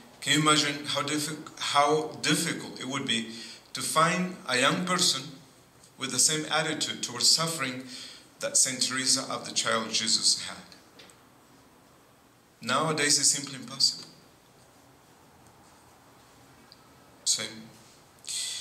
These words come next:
conformity to Jesus crucified has more value and importance than everything else. The only thing that matters in this life is conformity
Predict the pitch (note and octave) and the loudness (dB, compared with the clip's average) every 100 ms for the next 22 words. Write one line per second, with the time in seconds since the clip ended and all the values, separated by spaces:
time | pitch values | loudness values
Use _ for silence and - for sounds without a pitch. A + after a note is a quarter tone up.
0 | - - - - - - - - - - | -10 -16 -20 -20 -20 -20 -20 -20 -20 -20
1 | - - C3+ B2+ - F#3 G3 F#3+ F3+ F3+ | -20 -14 -8 -4 0 4 4 4 2 2
2 | F3 - - D3+ - D#3 - - - - | -2 -4 -6 2 4 6 4 4 2 2
3 | - C#3+ - C3+ B2+ A#2+ F#2+ F2+ - - | 2 2 2 2 -4 -4 -4 -8 -14 -18
4 | - - - - - - - B2 B2 B2+ | -20 -20 -20 -20 -20 -12 0 2 4 2
5 | C3 C#3 C3 C#3 D3+ D#3 E3 E3+ B2+ B2+ | 2 0 4 4 4 2 -2 -6 -6 -6
6 | C#3 C3+ D3+ D3 A2+ A2+ - - - - | -8 -8 -6 -6 -8 -4 -2 -2 -8 -20
7 | - - - - - - A2+ B2 B2 B2 | -20 -20 -20 -20 -20 -12 -6 -6 -6 -8
8 | A#2 - - - - - - - - - | -10 -12 -16 -12 -12 -14 -20 -20 -20 -20
9 | - - - - - - - - - - | -20 -20 -20 -20 -20 -20 -20 -20 -20 -8
10 | B2+ C3+ D#3 G3+ F#3 F3+ F3 C#3+ C3 C3 | 2 4 4 2 2 0 2 0 2 2
11 | B2+ A2+ - A#2+ A#2 D#3+ E3 D3 D3+ - | 2 2 2 0 -8 0 0 2 -4 0
12 | - - - - A2+ A2+ - E3+ F3+ F#3 | 2 2 0 -16 -14 -10 -2 -2 0 -4